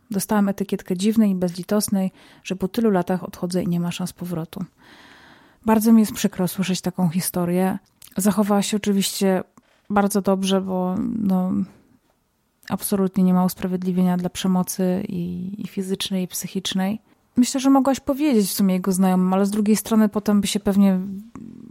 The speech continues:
jeszcze zrobił większy syf. Część by uwierzyła, część by nie uwierzyła, więc uważam, że zachowałaś się super, a to jest jakby ich problem, że mają w znajomych takiego barana.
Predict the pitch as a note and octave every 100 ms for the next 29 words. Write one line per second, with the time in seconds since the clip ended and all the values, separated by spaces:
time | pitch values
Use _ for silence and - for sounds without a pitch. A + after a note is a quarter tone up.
0 | - G#3+ G3+ F#3+ F#3+ F#3+ F#3+ F#3+ F3+ -
1 | F#3 E3+ F#3+ F3 F3+ F3+ F3 E3+ F#3+ G3
2 | F#3+ F3+ F3+ F3 F3+ F3+ F3+ F3 F3 F3
3 | E3+ E3+ E3+ - - F3 F3 F3 E3+ F3
4 | E3+ F3+ F3 E3 - F3 - G3+ G3 F3+
5 | F3+ F3 F3 _ - G3+ G3 F#3+ F#3+ F#3+
6 | - G3+ G3 F#3+ F#3 F#3 F#3 F3+ F#3 F#3
7 | F3+ F3 E3 F#3 - F3+ F3+ E3+ F#3 -
8 | _ - F3+ E3+ E3+ E3 D#3